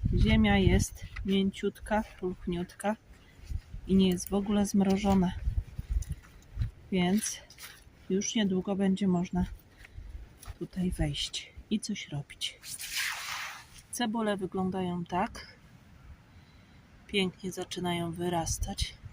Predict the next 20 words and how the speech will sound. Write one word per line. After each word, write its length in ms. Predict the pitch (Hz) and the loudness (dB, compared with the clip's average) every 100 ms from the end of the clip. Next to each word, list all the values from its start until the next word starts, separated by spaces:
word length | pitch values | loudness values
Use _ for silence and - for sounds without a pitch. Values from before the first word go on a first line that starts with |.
| - - - - - - - - - - - - | -18 -20 -20 -20 -20 -20 -20 -20 -20 -20 -12 -2
Niewiele 420 | 254 247 214 196 | 0 2 2 2
się 160 | - | 0
zmieniło 480 | 190 196 185 185 180 | -4 -2 0 0 0
od 120 | 175 | -2
ostatniego 640 | 180 - 185 - 180 170 170 | -4 -6 -10 -6 -6 -4 -4
razu, 420 | 160 156 - 269 - - - - - - - - - - - - - - | -4 -4 -2 -2 -2 -20 -20 -16 -16 -18 -20 -20 -20 -20 -20 -20 -20 0
ale 220 | 220 254 | 4 4
było 280 | 190 202 220 | 2 0 0
kilka 400 | - 202 185 220 | -2 -4 2 2
dni 220 | 190 196 | 4 2
mrozu, 560 | 208 254 247 202 165 170 - 233 | 4 6 6 4 -2 -6 -8 -6
więc 280 | 226 220 | -4 -4
to 160 | - 214 | -6 -8
być 260 | 190 185 - | -8 -10 -6
może 260 | 180 185 185 180 - - - - - - | -6 -4 -6 -6 -12 -20 -20 -14 -10 -6
za-, 180 | - 170 | -4 -4
było 380 | - 196 185 | -4 0 0
spowodowane 640 | 180 - 175 180 170 180 180 | -2 -4 -4 -4 -2 0 0
właśnie 420 | 165 170 - 180 | -2 -4 -4 -6
tym. 180 | - 156 | -12 -14